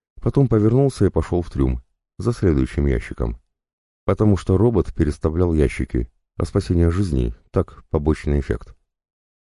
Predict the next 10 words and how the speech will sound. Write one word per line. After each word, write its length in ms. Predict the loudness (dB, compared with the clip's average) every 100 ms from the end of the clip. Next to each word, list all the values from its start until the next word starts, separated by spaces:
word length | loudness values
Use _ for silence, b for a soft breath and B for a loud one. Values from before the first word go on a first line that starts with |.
| _ _ 2
Я 180 | 4
развернулся 600 | 4 4 4 4 2 2
и 40 | 0
побежал 400 | 0 0 0 0
по 140 | 0
аппарели, 500 | -2 0 0 0 -2 -8 _
вниз, 500 | -4 0 0 -2 -12 -4
на 100 | -2
бетон 300 | 0 0 -2
космодрома, 640 | -2 -2 0 2 2 0